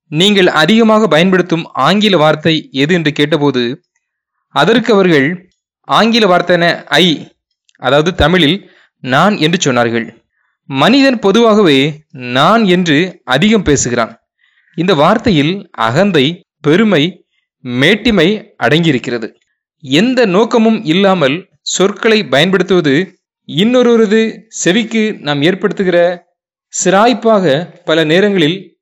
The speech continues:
தோன்றுகிறது. இனிய சொற்களை பயன்படுத்துகின்ற போது காதுகளுக்கு கௌரவம் கிடைக்கின்றது. சொல்பவரை பொறுத்து அமைவதல்ல சொல், அது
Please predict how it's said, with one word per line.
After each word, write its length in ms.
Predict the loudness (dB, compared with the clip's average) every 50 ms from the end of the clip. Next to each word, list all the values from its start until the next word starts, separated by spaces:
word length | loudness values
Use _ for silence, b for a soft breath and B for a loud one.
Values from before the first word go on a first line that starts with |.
| _ _
தோன்றுகிறது. 760 | -4 -2 -2 0 0 0 0 0 -2 -4 -4 -8 -14 _ _ _ _ _ _ _ _ _ _ -4
இனிய 440 | -2 0 2 2 4 4 2 2
சொற்களை 440 | 2 2 0 -2 0 0 0 2 2
பயன்படுத்துகின்ற 520 | 2 2 2 2 0 0 -2 -2 -2 0 0
போது 480 | 0 0 0 0 -2 -2 -4 -8 _ _ _ _ _ _ -4
காதுகளுக்கு 880 | -2 0 0 2 2 0 0 0 0 -2 -2 -2 -2 -2 -2 -2 -6 -10 -18 -20 -20 -12 -6 -2
கௌரவம் 460 | 0 2 2 2 2 2 2 0 0
கிடைக்கின்றது. 500 | -2 -2 -4 -4 -4 -6 -8 -8 -10 -10 -14 _ _ _ _ _ _ _ _ -10 -6 -2 0
சொல்பவரை 560 | 0 2 2 2 2 2 2 2 2 0 0
பொறுத்து 520 | 0 -2 -2 -2 -2 -2 -2 -2 -2 -4 -6 -4
அமைவதல்ல 840 | -2 0 0 2 2 2 2 2 2 2 2 2 0 -2 -4 -8 -12
சொல், 520 | -12 -6 -2 0 0 0 0 -2 -8 _ _ _ _ _ _ _ _ _ _ _
அது 380 | _ -6 -4 -2 -4 -4 -6